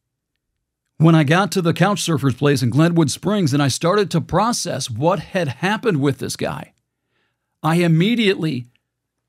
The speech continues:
plugged into this thing that eventually overtook me. This examination of people, of human beings. Who and what we are. That's what this is.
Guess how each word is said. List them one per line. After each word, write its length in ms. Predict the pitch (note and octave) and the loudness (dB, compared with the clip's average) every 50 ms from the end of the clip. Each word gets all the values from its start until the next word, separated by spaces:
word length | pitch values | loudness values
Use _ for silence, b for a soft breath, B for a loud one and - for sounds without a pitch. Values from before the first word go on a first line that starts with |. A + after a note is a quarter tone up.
| _ _ _ _ - - - | _ _ _ _ -14 -10 -4
plugged 360 | C#3 E3+ G#3 G#3+ G#3+ E3 D#3 | 0 0 2 2 2 2 2
into 420 | G3+ B3 A#3 F#3+ - E3+ F3+ E3 | 2 2 0 0 0 0 0 2
this 300 | C3+ D#3 E3 D#3 - - | 2 2 0 0 -2 -6
thing 480 | - - - F#3 G#3 A3+ A#3 G#3+ F3 D3 | -6 -2 0 0 2 2 2 0 2 2
that 180 | D3+ D#3 D3 C#3+ | 2 2 2 2
eventually 720 | C3+ A#2+ A#2+ E3+ A3 A3 - - E3 D#3 C#3+ D3 D3 - - - | 0 2 2 2 2 2 2 0 2 2 2 2 0 0 0 2
overtook 580 | E3+ F3 D#3 D3+ D#3 - - E3+ F#3 - - | 2 2 2 2 0 0 2 0 0 0 -4
me. 160 | A#2 - - - _ _ _ _ _ _ _ _ _ _ _ _ _ _ _ _ _ _ _ _ _ _ _ _ _ _ _ | -8 -12 -12 -16 _ _ _ _ _ _ _ _ _ _ _ _ _ _ _ _ _ _ _ _ _ _ _ _ _ _ _
This 180 | F3 F3 - F#3+ | -4 -2 -2 -4
examination 840 | D#3+ C3+ A#2 G#2 D3+ E3 F#3 G#3 G#3+ G#3 F#3+ G3 F#3+ - - D#3+ D3+ | -4 -4 -4 -2 -2 0 0 0 0 -2 -2 -2 -4 -2 -2 0 0
of 140 | B2+ G#2 - | -2 -2 -2
people, 320 | - F3+ E3 E3 D3 C3+ | -4 -4 -2 -2 -2 -4
of 80 | C3 - | -4 -4
human 300 | - C#3 D3 D3 C3+ A#2 | -4 -2 -2 -2 -2 -4
beings. 400 | B2 A#2 A2 - - - - _ _ _ _ _ _ _ _ _ _ _ _ _ _ _ _ _ - | -4 -6 -6 -8 -12 -16 -20 _ _ _ _ _ _ _ _ _ _ _ _ _ _ _ _ _ -2
Who 280 | E3 F3 G3+ A3 - - | -2 0 0 -2 -6 -8
and 260 | C#3 D#3 C#3 C3 B2 | -10 -10 -8 -8 -6
what 240 | B2 C#3 D3+ D3+ - - | -4 -4 -4 -6 -6 -8
we 300 | C3+ A#2+ C3+ C3 C3+ B2 - - | -8 -6 -6 -6 -8 -8 -10 -10
are. 440 | - C#3 E3+ C3+ F2+ - - B2+ _ _ _ _ _ _ _ _ _ _ _ _ _ _ _ _ _ _ _ _ _ _ _ _ _ _ _ _ _ _ _ _ _ _ _ _ | -8 -6 -6 -6 -6 -8 -10 -14 _ _ _ _ _ _ _ _ _ _ _ _ _ _ _ _ _ _ _ _ _ _ _ _ _ _ _ _ _ _ _ _ _ _ _ _
That's 220 | - A3+ C#4+ - A#3+ | -2 0 0 0 0
what 140 | A3+ F3+ F#3+ | 0 2 2
this 180 | F#3+ - - | 2 2 2
is. 340 | A3+ G3+ C3 G#2 - - | 0 0 -2 -2 -6 -12